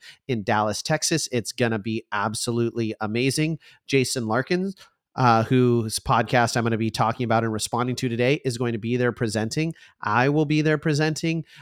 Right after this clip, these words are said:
Uh, there will be a ton of other amazing presenters there, um, putting on some really great content for coaches, managers,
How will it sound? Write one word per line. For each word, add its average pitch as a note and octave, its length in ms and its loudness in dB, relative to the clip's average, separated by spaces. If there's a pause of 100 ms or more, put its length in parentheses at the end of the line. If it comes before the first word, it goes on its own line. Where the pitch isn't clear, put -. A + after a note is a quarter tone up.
Uh, G#2+ 240 2
there B2 120 0
will A#2+ 80 0
be A2+ 120 -4
a F#2+ 80 -4
ton D#3 280 0
of C#3+ 140 2
other C3 300 2
amazing A#2+ 540 0
presenters A#2 500 0
there, A2+ 320 2 (320)
um, A2 300 2
putting C3 260 0
on A#2 100 2
some A2 180 -4
really C#3+ 200 2
great B2 200 0
content A2 400 -2
for G#2 120 -4
coaches, G#2+ 480 -4
managers, G#2+ 640 -4